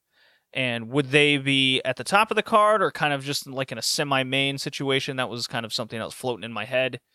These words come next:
Uh, anyways.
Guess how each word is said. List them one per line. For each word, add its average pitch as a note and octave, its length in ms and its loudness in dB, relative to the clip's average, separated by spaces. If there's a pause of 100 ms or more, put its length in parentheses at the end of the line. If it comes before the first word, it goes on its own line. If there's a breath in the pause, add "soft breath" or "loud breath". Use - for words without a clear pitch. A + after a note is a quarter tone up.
(640 soft breath)
Uh, G2+ 400 -4 (800)
anyways. - 420 0